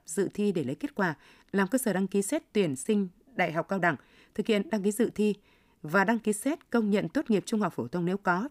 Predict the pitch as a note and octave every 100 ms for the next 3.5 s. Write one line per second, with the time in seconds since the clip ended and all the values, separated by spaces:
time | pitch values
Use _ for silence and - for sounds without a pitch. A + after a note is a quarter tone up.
0 | - G#3 - D4+ - - - _ - G3+
1 | F#3+ A3+ G#3 G3+ G3+ F#3 G3+ F#3+ - G3
2 | - _ _ _ _ _ _ G3 C#4 B3
3 | A3+ A#3 A3 A#3+ G#3